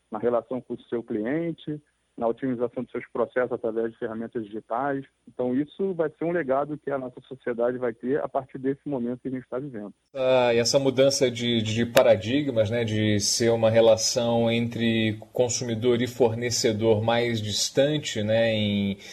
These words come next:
Speaker 2: em termos de presença física, né, isso que,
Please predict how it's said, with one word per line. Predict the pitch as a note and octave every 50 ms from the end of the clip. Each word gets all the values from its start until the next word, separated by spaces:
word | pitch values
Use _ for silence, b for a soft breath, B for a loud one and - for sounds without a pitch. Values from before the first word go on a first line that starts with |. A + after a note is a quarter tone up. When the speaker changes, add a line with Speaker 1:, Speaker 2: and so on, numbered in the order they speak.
| B B B -
Speaker 2:
em | - G2 G2
termos | G2+ - A2+ A2 G#2+ G#2+ A2 G#2+ G#2+ G2+
de | G2+ G#2 G#2 G#2 G#2 G2+ G#2
presença | - A#2 A2+ G2+ A2+ A2+ G#2 - A2 G#2
física, | - - - C#3 D#3+ D#3 C3+ C3 B2+ A#2 A#2 A#2+ A2
né, | A#2 B2+
isso | C3 - -
que, | -